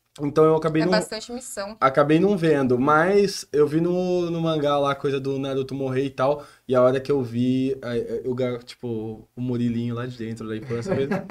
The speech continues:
Speaker 2: Ah.
Speaker 1: "Morre não, Naruto, não morre, Naruto."
Speaker 2: Imagina quem é, você, né, assiste há muitos, muitos anos. Eu ainda assisto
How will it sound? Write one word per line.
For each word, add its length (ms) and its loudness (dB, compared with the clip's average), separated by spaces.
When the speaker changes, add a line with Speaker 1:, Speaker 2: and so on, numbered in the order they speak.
Speaker 2:
Ah. 340 -2
Speaker 1:
"Morre 260 -2
não, 300 0
Naruto, 480 -4
não 300 2
morre, 300 -4
Naruto." 1080 0
Speaker 2:
Imagina 440 -2
quem 380 -8
é, 240 -2
você, 320 -8
né, 120 -2
assiste 380 -6
há 280 0
muitos, 480 -2
muitos 380 -4
anos. 360 -8
Eu 160 2
ainda 240 -2
assisto 560 -8